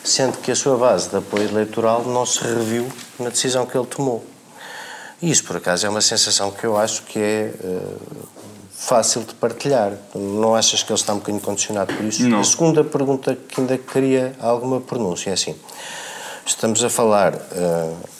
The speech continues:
Speaker 1: de Passos Coelho, eh, de Marcelo e de Cavaco. Hum, fez bem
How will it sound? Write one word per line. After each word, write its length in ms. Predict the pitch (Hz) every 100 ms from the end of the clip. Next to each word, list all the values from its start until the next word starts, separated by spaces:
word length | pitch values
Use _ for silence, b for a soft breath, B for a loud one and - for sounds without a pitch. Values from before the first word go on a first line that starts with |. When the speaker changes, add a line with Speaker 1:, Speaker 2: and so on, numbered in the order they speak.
| - -
Speaker 1:
de 60 |
Passos 340 | - 104 95 -
Coelho, 560 | - 107 120 123 120 -
eh, 360 | - 98 98 98 - - 98 -
de 60 |
Marcelo 720 | 101 92 - 113 120 120 123 - - - - - - -
e 100 | 101
de 100 | -
Cavaco. 580 | - 101 87 - - - - B B B B B B B B -
Hum, 800 | - 95 92 92 92 95 92 95 98 101 151 143 - - - - - - - -
fez 340 | - 143 123
bem 300 | 104 110 147